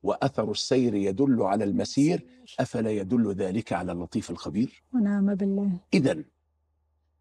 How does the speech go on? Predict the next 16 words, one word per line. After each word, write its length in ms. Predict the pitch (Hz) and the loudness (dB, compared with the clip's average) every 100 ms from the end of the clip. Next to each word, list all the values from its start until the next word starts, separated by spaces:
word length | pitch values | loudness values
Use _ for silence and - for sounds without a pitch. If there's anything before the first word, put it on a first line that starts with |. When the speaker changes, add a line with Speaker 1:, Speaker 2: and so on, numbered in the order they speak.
| _ _ _ | _ _ _
Speaker 1:
ما 200 | - 107 | -4 0
دام 300 | 98 160 139 | 2 4 2
هناك 680 | 104 104 98 90 _ - - _ _ _ _ _ _ _ | -2 -4 -4 -8 _ -20 -20 _ _ _ _ _ _ _
ما 240 | 117 160 | -2 2
يصلون 520 | 196 - - 131 151 135 | 2 0 0 0 2 0
إلى 240 | 120 120 | 0 -2
الله 200 | 113 131 | 0 0
تبارك 540 | 120 - 104 110 135 | 0 -2 -2 -2 -2
وتعالى، 520 | 110 113 104 143 165 170 _ _ _ _ | -2 -2 -2 -2 -4 -6 _ _ _ _
فسترتبط 840 | - 123 - 117 95 190 202 185 | -4 -2 -2 -4 -4 0 0 2
القلوب 400 | 131 - 135 147 | 0 0 2 2
بالله 280 | 127 117 131 | 2 0 0
تبارك 380 | 117 113 113 - | 0 0 0 0
وتعالى. 480 | 98 - 87 85 73 _ _ _ _ - | -4 -4 -6 -8 -10 _ _ _ _ -4
و-، 280 | 95 107 101 | -2 0 -2
و-، 140 | 92 | -2